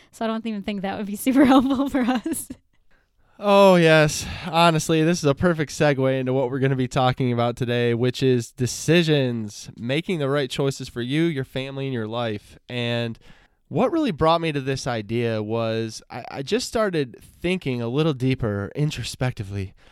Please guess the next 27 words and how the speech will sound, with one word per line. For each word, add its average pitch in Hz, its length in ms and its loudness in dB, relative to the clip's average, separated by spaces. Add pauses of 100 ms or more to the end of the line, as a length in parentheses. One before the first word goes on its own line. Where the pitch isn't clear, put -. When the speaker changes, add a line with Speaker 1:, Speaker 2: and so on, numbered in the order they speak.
(180)
Speaker 2:
about 147 720 0 (400)
making 180 360 0
decisions 123 640 0
and 139 140 0
what 202 240 2
is 160 180 2
really 170 280 2
wrapped 135 420 2
around 127 600 0
making 120 360 -4
decisions. 110 560 -6
And 127 240 -2
really, 247 260 2
when 190 160 0
I 123 100 0
think 156 320 -4
about 98 300 -4
it, 98 180 -8 (360)
I - 80 -4
think 220 220 0
about 202 460 2
back 131 500 0
to 185 140 4
its - 160 0
core 120 420 4
where, 127 240 2
like, 127 340 0